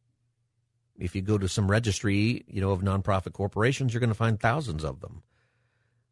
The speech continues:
But actually, how many churches are in Southern California? It's a trick question. It's one. There's one church. See, this is God's plan,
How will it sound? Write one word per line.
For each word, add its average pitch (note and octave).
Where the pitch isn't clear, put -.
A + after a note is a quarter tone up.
But A2+
actually, A2
how C#3+
many A#2
churches F#2
are E2+
in E2+
Southern E2
California? D#2
It's C#2+
a -
trick -
question. G2
It's E2+
one. A#2+
There's -
one C#3+
church. -
See, E3
this G3
is F#3+
God's C#3
plan, -